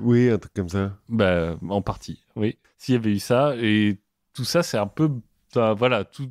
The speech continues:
Speaker 2: tout ça, le, l'origine de, des, du truc de « on va te briser pour te reconstruire ».
Speaker 1: Mhm.
Speaker 2: Bon, à part, euh, l'armée,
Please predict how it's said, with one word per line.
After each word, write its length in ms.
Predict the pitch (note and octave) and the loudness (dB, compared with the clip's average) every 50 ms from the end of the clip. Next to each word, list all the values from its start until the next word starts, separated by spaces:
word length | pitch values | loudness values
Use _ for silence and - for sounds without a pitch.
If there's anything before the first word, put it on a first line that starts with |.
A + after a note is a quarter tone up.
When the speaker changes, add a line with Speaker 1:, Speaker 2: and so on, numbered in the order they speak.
| A#2+ | -12
Speaker 2:
tout 140 | - - D3 | -12 -12 -6
ça, 200 | - - F3 G3+ | -2 0 2 2
le, 200 | F#3 D3+ B2+ A#2+ | 2 2 2 2
l'origine 580 | A2+ A#2 C3 D3 C#3+ D#3 D3+ C#3 D#3 E3+ E3 D3 | 4 4 4 4 2 2 0 0 0 0 2 2
de, 180 | B2+ A#2+ A2+ A2+ | 2 2 2 2
des, 180 | A2 A#2 A#2+ A2+ | 2 2 0 0
du 300 | A#2 - B2 A#2+ C3 B2+ | 0 -6 -8 -8 -6 -4
truc 260 | - - D#3+ D3+ C3+ | 0 0 0 0 0
de « 240 | B2 A#2+ A#2 A2 - _ _ _ _ _ - | 0 0 0 0 -2 _ _ _ _ _ -4
on 100 | C#3 C3+ | -2 2
va 120 | C#3 D#3 | 2 2
te 60 | D3+ C#3+ | 2 0
briser 360 | C3 C3+ D3 D3+ C#3 D#3 D#3+ | -2 0 0 2 4 2 2
pour 160 | C#3+ C3+ - | 0 -2 -2
te 80 | - C3+ | 0 0
reconstruire ». 680 | A#2+ - - C3 A#2+ - - C#3+ D#3+ G3+ G3+ - _ _ _ _ _ | 0 0 -2 -4 -4 -2 0 0 0 0 0 -4 _ _ _ _ _
Speaker 1:
Mhm. 300 | - B2+ B2 A#2+ D3+ F3+ F3+ _ _ _ _ _ _ _ _ _ _ _ _ _ _ | -6 -4 -4 -4 -4 -6 -8 _ _ _ _ _ _ _ _ _ _ _ _ _ _
Speaker 2:
Bon, 220 | - G2+ G2+ G2+ | -4 -2 0 0
à 60 | G2+ G2+ | 2 2
part, 260 | - C3 B2+ B2+ A2+ | 2 2 2 2 2
euh, 20 | |
l'armée, 440 | G#2+ A2 A2+ - B2 B2 C#3+ G#3 - | 2 0 0 0 0 0 0 0 -2